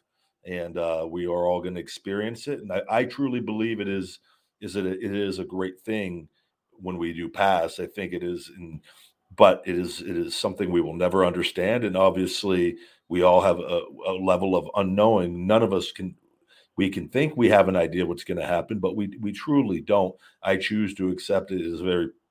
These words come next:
peaceful, uh, and, and probably the greatest thing ever for us in, in that moment after, after we pass. But we never know, and family and friends and loved ones, everyone has a different, uh, way that they process death. And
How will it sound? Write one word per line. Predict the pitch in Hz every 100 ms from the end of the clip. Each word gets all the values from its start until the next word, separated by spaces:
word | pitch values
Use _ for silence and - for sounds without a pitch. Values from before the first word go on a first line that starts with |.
| -
peaceful, | 107 98 - 104 92 92 - _ _
uh, | 92 92
and, | 101 92
and | 92 80 - _
probably | 101 95 90
the | 87
greatest | 90 90 92 -
thing | 95 92 87 - _ _ _ _ _ _ _
ever | 127 135 85 - _
for | _ 98 85
us | 82 -
in, | 104 101
in | 92
that | 87 85
moment | 98 107 101 95
after, | 95 90 98 92 101
after | 92 85 92
we | 85
pass. | 82 87 87 82 - _ _ _ _ _ -
But | 90 117 - _ -
we |
never | 98 98 92
know, | 95 104 95
and | 90
family | - 92 92 92
and | 85
friends | - 92 90 92
and |
loved | 85 92 92
ones, | 98 95
everyone | 92 98 95
has | 92 92
a | 87
different, | 95 90 90 - _ _ _ -
uh, | 87 82
way | 82 90 95
that | 87 85
they | 82
process | - 92 92 - 85 -
death. | 92 92 -
And | 85 69